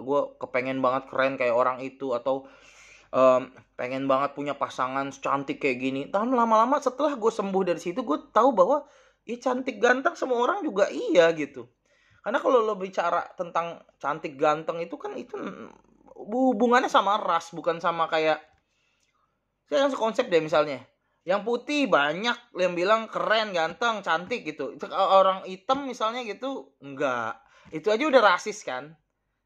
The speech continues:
Ya kan? Nggak cuma di Indonesia, di, di, di luar negeri juga gitu. Banyak main bola yang kulit-kulit hitam juga masih kadang sudah kayak ditimpukin,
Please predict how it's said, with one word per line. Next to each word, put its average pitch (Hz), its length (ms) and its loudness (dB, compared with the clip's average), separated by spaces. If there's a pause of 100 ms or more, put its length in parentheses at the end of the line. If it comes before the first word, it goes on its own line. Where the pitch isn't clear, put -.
(140)
Ya 127 100 -8
kan? 185 240 -4 (240)
Nggak 160 240 -6
cuma 170 160 0
di 165 80 -4
Indonesia, 165 560 0
di, 156 320 -4
di, 165 140 -6 (420)
di 160 240 4
luar 160 240 8
negeri 190 160 -4
juga 147 240 0
gitu. 202 320 2
Banyak 156 320 0
main 156 240 -2
bola 156 240 4
yang 156 160 -2
kulit-kulit 147 400 -4
hitam 208 160 -8
juga 147 240 2
masih 127 160 -8
kadang 139 320 -6
sudah 135 240 -4
kayak 135 240 0
ditimpukin, 127 640 -6